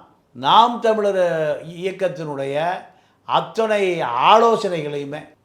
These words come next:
பி ஜே பியை சார்ந்த, ஆ, வருமான வரித்துறை, வெளிநாடுகளிலிருந்து வரக்கூடிய எந்த பணம், பணமுமே, எந்த, ஆ, டாலர்களுமே இன்று வரை சீமானை நோக்கி எந்த இன்கம் டேக்ஸ் ரைடும்,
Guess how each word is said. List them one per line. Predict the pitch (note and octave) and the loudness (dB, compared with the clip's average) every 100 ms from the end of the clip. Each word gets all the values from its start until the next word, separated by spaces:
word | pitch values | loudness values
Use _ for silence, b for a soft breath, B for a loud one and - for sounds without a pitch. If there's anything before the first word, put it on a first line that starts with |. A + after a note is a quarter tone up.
| _ | _
பி | F#3 G#3+ | -8 -6
ஜே | F#3+ G#3 | 4 6
பியை | G3 F3+ F3+ E3 D#3 D3 | 6 2 -4 -4 -8 -8
சார்ந்த, | - D#3+ D#3+ C#3 D3 F3 - - _ _ | 0 2 2 -2 -2 -2 -4 -12 _ _
ஆ, | B2 B2 | -16 -12
வருமான | A#2+ F3 G3+ G#3+ G#3 | -4 -2 2 0 0
வரித்துறை, | F3+ E3+ E3 E3 F3 G3 G3 - b _ _ | -2 -2 -6 -4 -2 -2 -4 -14 b _ _
வெளிநாடுகளிலிருந்து | C3 D#3 G#3 G#3 G3 F3+ F#3 G3 | -8 -2 2 4 4 2 -4 -2
வரக்கூடிய | F3+ F3 D#3 D#3+ E3+ G#3+ - - _ _ _ | -2 -2 -4 -8 -4 -4 -6 -20 _ _ _
எந்த | D3+ F#3 G#3 G#3+ G3+ F#3 F3 E3 D#3 C#3+ C3+ C3 A#2+ A2+ | -8 -6 4 6 6 4 2 0 0 -2 -4 -6 -8 -4
பணம், | E3 G3+ G#3+ D#3+ | -2 0 -2 -4
பணமுமே, | D#3 F#3+ G3 F3 D3 D#3+ G#3 G#3 D3 | -2 -2 -2 -6 -6 -4 -4 -6 -10
எந்த, | D3 F#3+ G3 E3+ - - _ | -10 0 2 2 -4 -18 _
ஆ, | D3+ D3+ D3+ | -6 -4 -2
டாலர்களுமே | D3 C#3 D#3 G3 F#3+ D#3+ D3 C3+ E3 G#3 - - _ _ _ | -4 4 6 8 6 4 -6 -6 -4 -6 -8 -20 _ _ _
இன்று | C3 E3+ F3 D#3+ E3 | -10 -10 -10 -10 -6
வரை | D3+ D#3+ D#3+ - | -6 -6 -8 -10
சீமானை | D#3 D3 C#3+ B2+ | -8 -6 -6 -8
நோக்கி | B2 B2 D#3 B2+ | -12 -14 -16 -16
எந்த | B2+ C#3 C3 - B _ | -12 -8 -10 -10 B _
இன்கம் | C#3+ D#3 D3+ | -12 -6 -6
டேக்ஸ் | C3+ C3 | -6 -8
ரைடும், | B2 B2+ D3 B2 A2+ | -10 -10 -10 -10 -14